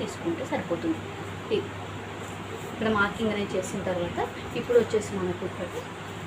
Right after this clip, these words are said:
ఉక్స్ పట్టి సైడ్ ఇక్కడ కింద నుంచి రెండో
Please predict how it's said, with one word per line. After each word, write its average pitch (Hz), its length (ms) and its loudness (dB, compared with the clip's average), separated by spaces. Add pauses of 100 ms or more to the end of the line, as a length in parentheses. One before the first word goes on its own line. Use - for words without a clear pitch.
(2250)
ఉక్స్ - 220 -4
పట్టి - 260 0
సైడ్ 170 200 -2 (540)
ఇక్కడ 220 180 2 (480)
కింద 247 160 10 (100)
నుంచి 214 200 4 (100)
రెండో 202 200 8